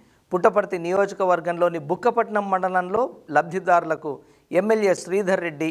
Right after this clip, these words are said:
ఇళ్ల పట్టాలను అందజేశారు. ఈ కార్యక్రమంలో తహసీల్దార్తో పాటు వైసీపీ నాయకులు రమణారెడ్డి, గోవర్ధన్ రెడ్డి, సుధాకర్ రెడ్డిలతో పాటు ఇతర కార్యకర్తలు, నాయకులు కూడా పాల్గొన్నారు.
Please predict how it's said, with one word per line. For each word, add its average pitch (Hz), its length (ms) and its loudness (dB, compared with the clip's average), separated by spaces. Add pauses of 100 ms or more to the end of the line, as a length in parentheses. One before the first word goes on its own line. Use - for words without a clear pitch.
ఇళ్ల 170 180 2
పట్టాలను 156 680 -2
అందజేశారు. 131 680 -4 (400)
ఈ 175 120 4
కార్యక్రమంలో 180 760 2
తహసీల్దార్తో 165 760 0
పాటు 165 480 -2 (300)
వైసీపీ 208 500 0
నాయకులు 175 420 2
రమణారెడ్డి, 175 840 0
గోవర్ధన్ 165 420 0
రెడ్డి, 165 280 -4
సుధాకర్ 160 580 0
రెడ్డిలతో 147 440 -4
పాటు 151 420 0 (320)
ఇతర 202 260 4
కార్యకర్తలు, 160 800 -2
నాయకులు 151 400 -2
కూడా 123 240 -2
పాల్గొన్నారు. 110 640 -4